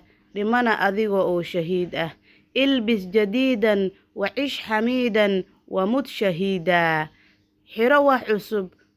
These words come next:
noolowna adigoo lagu mahadinayo, dhimana adigoo shahiid ah.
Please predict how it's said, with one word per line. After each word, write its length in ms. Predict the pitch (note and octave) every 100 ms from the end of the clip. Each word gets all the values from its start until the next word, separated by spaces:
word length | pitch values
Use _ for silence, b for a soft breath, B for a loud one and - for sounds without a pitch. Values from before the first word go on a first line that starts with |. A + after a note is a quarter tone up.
| -
noolowna 800 | G#3+ A3 A3 C4 C4+ B3 A3 G#3
adigoo 400 | A#3+ A#3+ A3 G#3+
lagu 360 | G3+ G3+ B3 A#3
mahadinayo, 800 | G#3 G3 G3+ A3 G3+ F#3+ F3+ b b _
dhimana 480 | F#3+ G#3+ B3 A#3 -
adigoo 480 | G3 G#3+ G3+ G3 F#3
shahiid 540 | - E3+ F#3+ F#3+ F3
ah. 160 | F3